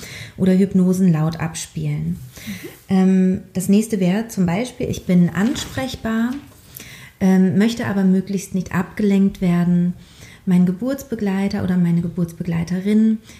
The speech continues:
Speaker 1: ist über meine Wünsche informiert und darf Entscheidungen in meinem Sinne
Speaker 2: Genau.
Speaker 1: treffen, wenn das denn so stimmig ist
Speaker 2: Genau.
Speaker 1: für einen." Ne?
Speaker 2: Genau.
Speaker 1: Und dann noch, "Äh, notwendigen oder hilfreichen Anweisungen folge ich sehr gerne."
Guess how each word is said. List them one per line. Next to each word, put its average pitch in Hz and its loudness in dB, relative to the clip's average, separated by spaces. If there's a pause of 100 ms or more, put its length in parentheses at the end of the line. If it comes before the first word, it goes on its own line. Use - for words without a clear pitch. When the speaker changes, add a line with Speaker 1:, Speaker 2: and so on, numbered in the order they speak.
Speaker 1:
ist 190 -6
über 185 0
meine 175 0
Wünsche 170 0
informiert 185 2
und 185 0
darf 170 -2
Entscheidungen 175 0
in 180 4
meinem 165 4
Sinne 165 2
Speaker 2:
Genau. 214 -8
Speaker 1:
treffen, 160 -6 (420)
wenn 185 4
das 254 -4
denn 208 0
so 202 -4
stimmig - -6
ist - -10
Speaker 2:
Genau. 330 -4
Speaker 1:
für - -4
einen." 165 -2
Ne? 247 -2 (220)
Speaker 2:
Genau. 208 -10 (100)
Speaker 1:
Und 185 4
dann 208 4
noch, 233 2
"Äh, 190 4
notwendigen 208 4 (200)
oder 175 0
hilfreichen 208 -2
Anweisungen 175 2
folge 170 0
ich - -8
sehr 160 0
gerne." 151 -2